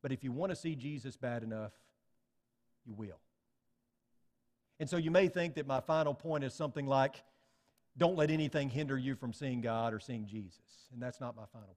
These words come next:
point. My final point is this. Don't you be a hindrance to seeing Jesus.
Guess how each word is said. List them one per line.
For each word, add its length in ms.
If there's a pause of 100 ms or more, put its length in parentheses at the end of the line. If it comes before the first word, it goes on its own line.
point. 140 (1700)
My 100
final 260
point 240
is 100
this. 440 (1200)
Don't 280
you 180
be 180
a 40
hindrance 640 (420)
to 80
seeing 280
Jesus. 260